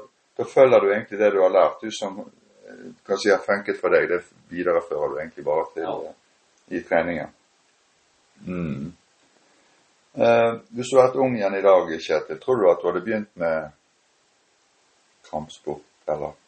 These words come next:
Speaker 1: taekwondo?
Speaker 2: Ja, jeg vil jo tro at den samme dragningen har vært der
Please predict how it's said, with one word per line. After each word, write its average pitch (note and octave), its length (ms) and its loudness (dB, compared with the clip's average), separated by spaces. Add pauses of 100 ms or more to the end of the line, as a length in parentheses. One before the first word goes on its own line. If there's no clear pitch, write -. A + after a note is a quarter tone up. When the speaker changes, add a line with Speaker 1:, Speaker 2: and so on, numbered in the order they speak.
(120)
Speaker 1:
taekwondo? E2 600 -4 (2250)
Speaker 2:
Ja, A#2 240 -6 (160)
jeg D3 120 0
vil C#3 100 0
jo A#2 120 -2
tro C#3 180 0
at - 180 -10
den D#3 320 -4
samme A#2+ 540 0 (180)
dragningen A#2+ 800 0
har C#3+ 220 -2
vært G#2+ 260 -4
der A#2+ 140 -8